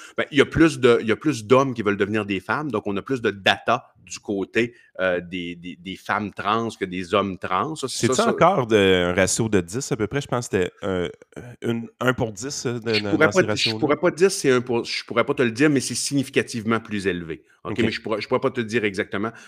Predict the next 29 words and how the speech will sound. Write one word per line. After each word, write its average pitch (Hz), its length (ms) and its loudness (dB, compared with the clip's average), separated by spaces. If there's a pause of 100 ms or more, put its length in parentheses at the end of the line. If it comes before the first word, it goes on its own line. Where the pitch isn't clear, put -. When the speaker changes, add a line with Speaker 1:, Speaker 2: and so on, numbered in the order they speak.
Speaker 1:
le, 92 340 0
le 101 180 2
ratio. 104 600 0 (260)
Donc, 113 140 0
on 123 80 4
a 120 60 4
plus 156 220 2
de 127 100 6
data 117 360 2
d'un 110 220 2
côté. 101 720 -2
OK, 95 240 -4 (500)
euh, 110 500 6 (220)
pour, 123 160 0
maintenant, 139 360 2 (180)
ta 117 100 -4
question 170 540 -2
est 113 40 0
super 143 460 -2
bonne. 123 300 2
Est-ce 104 120 -6
que 135 120 -6
c'est 120 160 -6
plus 165 320 -10 (100)
complexe 160 800 0
endocr-, 135 720 0
endocrinologiquement 120 1600 -2 (440)
parlant ? 113 600 4 (540)
Euh, 113 240 4